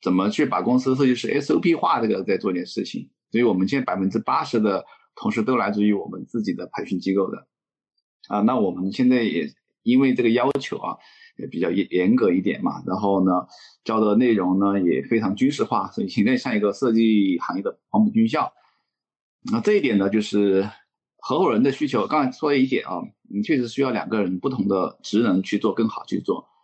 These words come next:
所以我在创业后来的合伙人就是一个人管设计公司，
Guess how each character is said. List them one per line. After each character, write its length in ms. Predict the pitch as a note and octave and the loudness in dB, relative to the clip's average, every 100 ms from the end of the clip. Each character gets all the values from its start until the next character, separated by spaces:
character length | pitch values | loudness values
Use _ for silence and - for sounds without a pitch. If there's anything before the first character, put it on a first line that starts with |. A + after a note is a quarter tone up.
| _ _ - | _ _ -2
所 100 | G#2 | 0
以 120 | D#3 | 2
我 180 | G#2+ - | 2 2
在 160 | B2 | -2
创 240 | - C3+ A#2 | 0 0 0
业 80 | |
后 240 | G#2+ A#2 G#2+ | 0 0 0
来 180 | E2+ F2+ - _ _ _ | 0 -4 -8 _ _ _
的 100 | G2+ | -6
合 160 | G2+ A2 | 0 0
伙 80 | F2+ | 0
人 80 | |
就 80 | F#2 | -2
是 120 | G2 E2+ | -2 -2
一 60 | G#2 | 0
个 140 | C#3 B2+ | 0 2
人 140 | A2 | 0
管 240 | A2 F#2+ F2 | 2 -2 -2
设 120 | A#2+ | 0
计 80 | A2+ | 2
公 120 | A#2 | 2
司， 260 | A2+ B2+ | 0 0